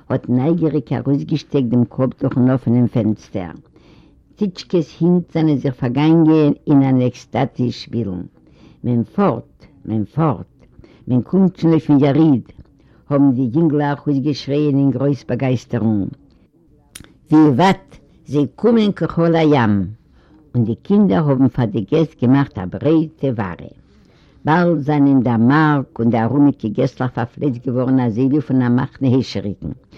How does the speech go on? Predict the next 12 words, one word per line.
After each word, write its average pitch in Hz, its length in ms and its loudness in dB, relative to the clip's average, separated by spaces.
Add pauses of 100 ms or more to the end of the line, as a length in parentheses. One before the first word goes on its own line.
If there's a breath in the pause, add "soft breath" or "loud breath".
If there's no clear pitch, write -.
(480 loud breath)
עס - 100 -8
איז 175 120 2
געווארן 160 460 4
שווארץ 151 720 -6
פון 151 240 -2
די 139 60 0
הונדערטע 147 640 0 (140)
בויערישע 131 560 -4
וועגענער, 135 720 0
פורלעך, 135 720 -2
ביטקעס 151 640 -2
און 135 140 6